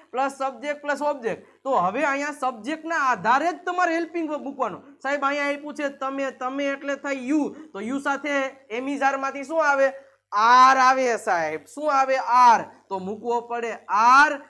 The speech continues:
પછી કર્તા you, જો હેલ્પિંગ વર્બ પછી કર્તા are you, પછી બધું સેમ જ આવે. In the garden, in the garden, question mark. Are you in the garden?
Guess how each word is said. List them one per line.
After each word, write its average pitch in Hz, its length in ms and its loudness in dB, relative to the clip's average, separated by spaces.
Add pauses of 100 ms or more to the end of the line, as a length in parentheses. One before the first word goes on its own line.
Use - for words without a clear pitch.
(180)
પછી 214 300 -8
કર્તા 226 680 0
you, 269 540 -4 (120)
જો 240 180 0
હેલ્પિંગ 240 420 -6
વર્બ 254 200 -6
પછી 214 140 -12
કર્તા 233 360 -6 (360)
are 240 140 0
you, 247 100 -8
પછી 226 300 -10
બધું 220 260 -8
સેમ 240 280 -6
જ 220 60 -4
આવે. 208 240 -4 (300)
In 190 240 -8
the 180 160 -6 (140)
garden, 185 560 -6 (360)
in 165 500 -8
the 170 420 -8 (260)
garden, 156 720 -4 (340)
question 160 560 -14
mark. 170 400 -8 (120)
Are 165 300 -4
you 190 120 -6
in 180 220 -8
the 180 140 -4
garden? 190 420 -6